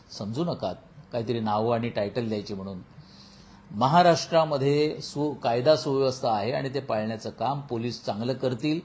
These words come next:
याबाबत कोणी साशंक असण्याची गरज नाही. काही लोक आपली बुद्धी पाजळतात, कारण मगाशी एकाचं बघितलं मी, एक, अ, प्रवक्त्यांचं, दहा गोळ्या झाडल्या म्हणे, दहा.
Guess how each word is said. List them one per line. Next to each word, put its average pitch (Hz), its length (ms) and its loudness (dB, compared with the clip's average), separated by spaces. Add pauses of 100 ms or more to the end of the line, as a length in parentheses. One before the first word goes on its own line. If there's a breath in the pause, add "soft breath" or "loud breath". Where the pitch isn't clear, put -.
(640 loud breath)
याबाबत 120 500 2 (180)
कोणी 131 420 -4
साशंक 135 560 -6
असण्याची 120 460 -6
गरज 104 380 -6
नाही. 87 260 -8 (1300 soft breath)
काही 160 220 10
लोक 170 180 8
आपली 165 220 12
बुद्धी 151 280 6
पाजळतात, 147 600 12
कारण 147 200 8
मगाशी 143 380 6
एकाचं 143 400 4
बघितलं 135 340 4
मी, 110 240 4
एक, 110 280 0
अ, 107 140 4
प्रवक्त्यांचं, 113 760 4 (840 soft breath)
दहा 131 480 10
गोळ्या 165 340 8
झाडल्या 131 380 4
म्हणे, 110 200 -4
दहा. 90 260 -4